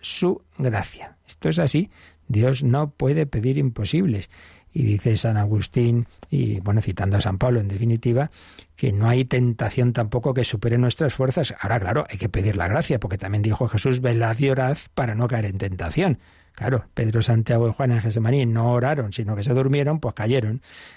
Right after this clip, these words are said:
Sí, sobre todo San Pedro. Entonces, claro, evidentemente, humanamente esto nos supera cualquier vocación. Y desde luego la del orden.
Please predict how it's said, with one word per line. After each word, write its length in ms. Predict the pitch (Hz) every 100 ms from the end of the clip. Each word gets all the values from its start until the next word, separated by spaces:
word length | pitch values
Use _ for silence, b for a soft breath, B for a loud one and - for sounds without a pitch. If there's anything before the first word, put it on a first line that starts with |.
| B -
Sí, 240 | 131 117
sobre 180 | - 95
todo 160 | 123
San 220 | 117 107 98
Pedro. 320 | 151 143 92 B B B B -
Entonces, 540 | 120 104 101 113 110
claro, 280 | 107 120 113 135
evidentemente, 960 | 110 104 113 113 113 120 113 127 - - 120
humanamente 640 | 117 120 123 127 131 139
esto 260 | 135 - 160
nos 240 | 139 120 - -
supera 500 | 120 110 151 92 - b b b
cualquier 380 | 151 147 185 143
vocación. 460 | 110 92 - - - b b b
Y 120 | 110
desde 260 | 98 -
luego 200 | 107 113
la 200 | 113 113
del 180 | 120 117
orden. 300 | 107 85 -